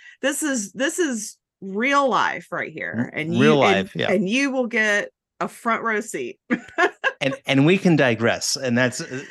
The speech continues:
Speaker 1: There's
Speaker 2: we
Speaker 1: a,
Speaker 2: can
Speaker 1: there's a
Speaker 2: digress.
Speaker 1: lot of digression going on.
Speaker 2: We can take a topic that is fascinating to us twenty, thirty minutes. It's happened before.
Speaker 1: Absolutely.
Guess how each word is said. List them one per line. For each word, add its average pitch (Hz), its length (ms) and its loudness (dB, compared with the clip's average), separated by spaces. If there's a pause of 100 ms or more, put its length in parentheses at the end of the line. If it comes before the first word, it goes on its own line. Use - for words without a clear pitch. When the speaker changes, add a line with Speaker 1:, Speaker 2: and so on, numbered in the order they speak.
(320)
Speaker 1:
There's 269 240 4
Speaker 2:
we 160 120 6
Speaker 1:
a, 165 40 2
Speaker 2:
can 160 120 4
Speaker 1:
there's 143 240 6
a 143 40 6
Speaker 2:
digress. 160 320 4
Speaker 1:
lot 214 300 4
of 226 260 0 (140)
digression 170 640 -4
going 139 260 -6
on. 123 340 -8 (400)
Speaker 2:
We 139 200 4
can 147 220 4
take 135 260 0
a 135 60 0
topic 127 540 -2 (100)
that 123 280 -2
is 95 160 -8
fascinating 139 680 -2
to - 200 -6
us 151 340 -6 (160)
twenty, 120 560 4
thirty 117 280 4
minutes. 107 440 0
It's 110 160 -10
happened 117 360 0
before. 120 400 0
Speaker 1:
Absolutely. 143 320 -2